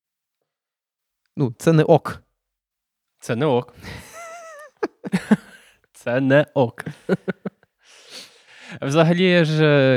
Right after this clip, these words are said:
Speaker 2: якщо так повернутися знову до подій там лютневого перевороту, це ж якби Східний фронт уже потріщав по швах.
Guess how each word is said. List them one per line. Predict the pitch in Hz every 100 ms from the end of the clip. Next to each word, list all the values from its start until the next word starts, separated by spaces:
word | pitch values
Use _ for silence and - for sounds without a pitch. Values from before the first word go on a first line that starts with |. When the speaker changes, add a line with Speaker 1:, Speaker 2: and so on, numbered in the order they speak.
| -
Speaker 2:
якщо | 135 165 143
так | 135 135
повернутися | 143 131 143 151 139 - 131 123 117 117 117 117 117 120 123
знову | 131 123 120
до | 123
подій | - 120 117
там | 107 104 98 104
лютневого | 107 107 - 120 113 110 107 110 117 117 117
перевороту, | - 107 107 107 107 101
це | 110
ж | 110
якби | 110 113 117 110 117 - _ _
Східний | - - - 143 127 120 117
фронт | - 127 117 -
уже | - 113 113 110 110 - _ _ _ _
потріщав | 127 - 131 - 117
по | -
швах. | 120 120 110 -